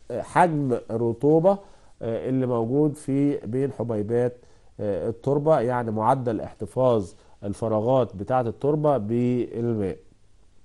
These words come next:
تعالوا نشوف مع بعض باقي العوامل. الحرارة، عند درجة حرارة اتنين تكون النشدرة بطيئة جدًا، والدرجة المثلى لهذه العملية بتتراوح من أربعين لستين درجة مئوية.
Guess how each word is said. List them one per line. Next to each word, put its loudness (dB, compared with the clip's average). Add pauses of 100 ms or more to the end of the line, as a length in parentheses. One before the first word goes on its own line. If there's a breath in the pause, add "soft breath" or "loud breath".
(500)
تعالوا -2
نشوف -6
مع 0
بعض 0 (300 soft breath)
باقي 2
العوامل. 2
الحرارة، 2 (1040 soft breath)
عند 0
درجة 4
حرارة 2
اتنين -2 (240)
تكون -2
النشدرة 0
بطيئة 2
جدًا، 0 (320)
والدرجة 2
المثلى 0
لهذه 0
العملية 2
بتتراوح 2
من -4
أربعين -2
لستين -6
درجة -2
مئوية. -4